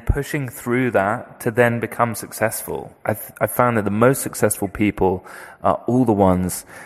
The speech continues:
that brush off critics in the early stages. They just do whatever they're gonna do.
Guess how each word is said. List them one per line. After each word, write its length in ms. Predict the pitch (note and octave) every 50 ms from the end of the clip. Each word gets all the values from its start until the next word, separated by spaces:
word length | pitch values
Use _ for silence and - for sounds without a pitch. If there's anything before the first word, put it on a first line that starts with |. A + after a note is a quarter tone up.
| - - -
that 580 | - G2 G#2+ F#2+ F#2 F2+ F2 D#2 - - - -
brush 420 | G#2+ G#2 G#2 G2+ - - - - - -
off 580 | - - F#2+ F2 F2 E2+ - - - - - - _ _ _ _ - - - - _ _ _ _
critics 720 | - - C#3 B2+ - - C#3 B2+ A#2+ - - - - - - - _ _ -
in 100 | F#2+ F#2+
the 120 | F#2+ F2
early 240 | F#2 G#2+ A#2 A#2+ A#2
stages. 600 | G#2+ - - A2 G2+ G2+ F#2 G2 G2 F#2+ F#2 F2+
They 100 | - F2
just 280 | E2 - - - _ -
do 220 | - B2 B2+ B2
whatever 300 | A2 A2+ A2+ G#2+ G2+ G#2+
they're 100 | G#2 G2
gonna 180 | F#2+ G2+ G2 F#2
do. 440 | F2 - F2+ F2 F2 F2 E2+ F2+